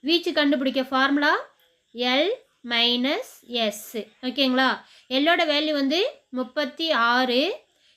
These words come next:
எஸ்ஸோட வேல்யூ வந்து பதினெட்டுன்னு கொடுத்துருக்காங்க. முப்பத்தி ஆறுல பதினெட்டு போயிடுச்சு அப்படின்னாக்கா நம்ம என்னன்னு பார்க்கணும்?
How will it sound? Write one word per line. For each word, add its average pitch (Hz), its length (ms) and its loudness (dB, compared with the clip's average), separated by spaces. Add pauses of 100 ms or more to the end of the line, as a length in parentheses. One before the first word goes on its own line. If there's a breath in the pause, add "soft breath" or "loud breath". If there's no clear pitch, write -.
எஸ்ஸோட 349 400 0
வேல்யூ 302 240 0
வந்து 285 280 0 (540)
பதினெட்டுன்னு 277 520 -2
கொடுத்துருக்காங்க. 220 640 -4 (440 soft breath)
முப்பத்தி 359 520 0
ஆறுல 302 340 2
பதினெட்டு 285 360 -2
போயிடுச்சு 277 340 -4
அப்படின்னாக்கா 262 420 -2
நம்ம 277 100 0
என்னன்னு 262 240 0
பார்க்கணும்? 247 520 -4